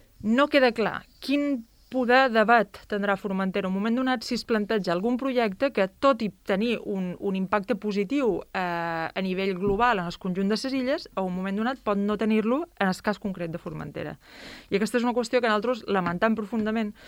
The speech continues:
perquè, a més, pensam que, ehm, vulnera, eh, eh, els, els principis d'autogovern de cada Consell Insular, és a dir, vulnera la pròpia essència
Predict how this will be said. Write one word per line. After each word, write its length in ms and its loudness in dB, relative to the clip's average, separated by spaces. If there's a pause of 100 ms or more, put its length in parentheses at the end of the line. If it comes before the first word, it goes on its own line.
(180)
perquè, 240 2
a 20 2
més, 160 -2
pensam 540 -2 (520)
que, 200 4 (180)
ehm, 920 -2 (100)
vulnera, 680 4 (640)
eh, 580 -4
eh, 220 -12 (380)
els, 520 -16
els 240 -6
principis 480 -2
d'autogovern 640 0
de 80 -2
cada 160 0
Consell 380 -8
Insular, 320 -4
és 80 -4
a 80 0
dir, 100 0
vulnera 480 2 (160)
la 80 0
pròpia 400 2
essència 560 -4